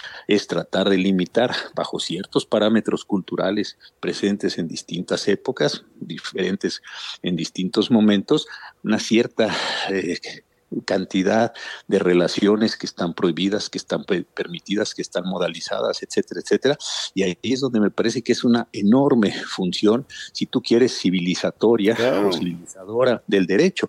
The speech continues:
Speaker 1: Es decir, esto no lo vamos a permitir porque en esta sociedad donde estamos tratando entre todos de salir adelante lo mejor que se puede, con desigualdades, con problemas, etcétera, sí hay unos mínimos, unos que no estamos dispuestos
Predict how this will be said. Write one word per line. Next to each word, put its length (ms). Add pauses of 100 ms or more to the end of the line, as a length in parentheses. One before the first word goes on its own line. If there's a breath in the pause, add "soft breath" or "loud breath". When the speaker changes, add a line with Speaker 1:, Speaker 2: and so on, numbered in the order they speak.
(140)
Speaker 1:
Es 80
decir, 240
esto 280
no 180
lo 80
vamos 300
a 80
permitir 480 (320 loud breath)
porque 260
en 80
esta 240
sociedad 460
donde 240
estamos 540
tratando 600
entre 240
todos 340
de 100
salir 300
adelante 480
lo 220
mejor 480
que 120
se 120
puede, 260 (380 loud breath)
con 180
desigualdades, 920 (240 loud breath)
con 260
problemas, 540
etcétera, 460 (280 loud breath)
sí 200
hay 140
unos 280
mínimos, 800
unos 420
que 120
no 280
estamos 500
dispuestos 680